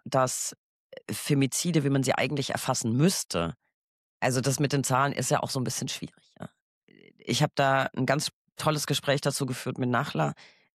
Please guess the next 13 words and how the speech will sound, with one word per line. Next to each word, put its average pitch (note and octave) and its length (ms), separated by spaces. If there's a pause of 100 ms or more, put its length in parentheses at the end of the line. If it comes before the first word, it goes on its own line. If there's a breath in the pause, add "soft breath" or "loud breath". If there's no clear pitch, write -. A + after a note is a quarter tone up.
(120)
die D3+ 200
auch C#3 260
sagt, B2+ 420
sie C#3 60
findet C#3+ 800 (500 soft breath)
den C3 420
Begriff, B2+ 680
äh, G2+ 140
Femizid - 1080 (600)
bisschen C#3+ 320
zu C3+ 120
wenig C3+ 240
trennscharf. A2+ 760